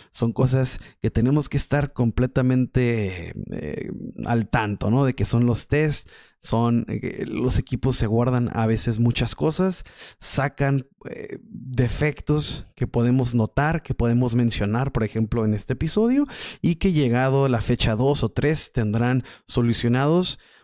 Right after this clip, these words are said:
o tendrían, eh, ya a punto de sacar para la fecha cuatro o cinco algunas de las, de los primeros avances, ¿no? Que regularmente es cuando llegan los primeros upgrades, en la fecha cuatro, en la fecha cinco. Entonces,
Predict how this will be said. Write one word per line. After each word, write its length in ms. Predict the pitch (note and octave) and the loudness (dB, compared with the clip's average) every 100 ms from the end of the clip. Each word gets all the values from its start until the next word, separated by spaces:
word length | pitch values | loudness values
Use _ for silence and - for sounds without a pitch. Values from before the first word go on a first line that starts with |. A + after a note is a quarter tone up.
| _ | _
o 420 | - E3 F#3 - - | 2 2 2 -2 0
tendrían, 720 | A#2+ A#2 A#2 C3 C3 A#2 - | 2 4 4 2 0 -2 -4
eh, 220 | A#2 G#2+ A2 | 0 0 0
ya 400 | A#2 A#2+ C3 B2 - - - - | 0 2 2 0 -6 -12 -16 -6
a 160 | A2+ | -6
punto 440 | - B2 B2 C3 B2+ | 0 2 2 2 2
de 240 | A#2+ A2+ - - | 2 0 -6 -10
sacar 380 | - A#2 A2+ A2+ | -6 -4 -2 -2
para 140 | A#2+ | 0
la 100 | A2 | 0
fecha 260 | G#2+ A2+ B2+ | 0 0 -2
cuatro 460 | - - B2+ B2 A#2 | -2 -2 -2 0 0
o 20 | |
cinco 640 | - B2+ B2+ A#2+ A2+ G#2 - - - | 2 2 4 2 2 0 -2 -18 -4
algunas 640 | G#2+ G#2+ A2+ A#2 B2 A2 | 0 2 4 4 2 2
de 100 | G#2+ | 2
las, 280 | G#2 G2 - | 2 0 0
de 120 | A#2+ | 2
los 120 | A2+ | 2
primeros 400 | - A#2 A#2 B2+ | 2 2 2 2
avances, 520 | A2 G#2 G#2 G2+ G#2 A2 | 0 2 2 0 -2 0
¿no? 180 | C#3+ | -2
Que 200 | C3 A#2+ - - - | 0 -2 -2 -12 -4
regularmente 1200 | A2+ B2+ B2 B2 C3 C3+ C3 C3+ C3 - B2+ A#2+ - - | 0 2 2 2 2 2 2 2 0 0 -2 -2 -10 -6
es 200 | A2 G2 | -4 -2
cuando 240 | B2 A2+ | 0 0
llegan 360 | G2+ A2 A#2 A#2 | 2 0 2 2
los 140 | A2+ | 0
primeros 460 | - G#2 G#2+ A2 - | -2 -2 0 0 0
upgrades, 400 | F#2+ - C2 - | -4 -4 -8 -2
en 80 | G#2 | -2
la 100 | G#2+ | -2
fecha 260 | A#2+ - | -4 -6
cuatro, 440 | A#2+ A#2 A#2+ - G#2+ | -6 -2 -2 0 -2
en 80 | G2+ | -2
la 60 | |
fecha 260 | - A2 A2 | -4 -2 -2
cinco. 560 | - C#3 B2+ - A2 - - - - | 2 2 2 0 -4 -6 -20 -16 -6
Entonces, 720 | G#2 A2+ A2 - A#2 - | -2 0 0 -2 -4 -6